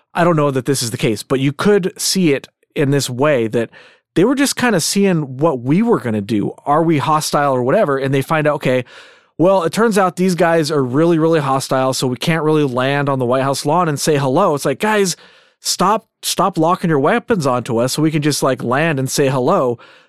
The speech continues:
But no, we kept aiming our guns at them and threatening them, so they kept leaving. So that's, that's how a lot of these incidents went, not just on this weekend and the following weekend, but like I said, on a lot of the incidents surrounding this date,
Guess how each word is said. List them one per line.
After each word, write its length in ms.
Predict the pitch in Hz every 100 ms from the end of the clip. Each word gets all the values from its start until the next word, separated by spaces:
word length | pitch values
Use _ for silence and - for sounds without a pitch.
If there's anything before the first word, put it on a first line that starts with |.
| _
But 140 | 156 139
no, 160 | 202
we 140 | 160 135
kept 340 | - 185 - -
aiming 260 | 160 160
our 80 | 131
guns 400 | 113 143 165 170
at 140 | 131 -
them 180 | 120
and 180 | 117 113
threatening 440 | - 170 175 123 107
them, 160 | 107
so 160 | - 135
they 120 | 131
kept 280 | - 131 123
leaving. 520 | 127 175 120 104 - _ _ _ -
So 220 | - 143
that's, 340 | 139 147 - - _ _
that's 240 | - 170 -
how 240 | 180 151
a 80 | 143
lot 320 | 131 131 151
of 60 | 156
these 180 | 131 123
incidents 480 | 139 - 131 117 117
went, 420 | 143 165 101 -
not 240 | 139 156
just 280 | 131 147 135
on 140 | 123
this 220 | 135 143 -
weekend 320 | 143 - 131
and 100 | 120
the 60 | 110
following 420 | - 220 180 123
weekend, 380 | 117 110 113 107
but 240 | 113 110 - - _
like 180 | 156 139
I 60 | 123
said, 360 | - 180 135 120
on 140 | 131
a 60 | 120
lot 320 | 117 147 180
of 80 | 151
the 140 | 147
incidents 440 | 151 147 127 123
surrounding 500 | - 131 123 151 135
this 200 | 123 113
date, 420 | 110 143 165 117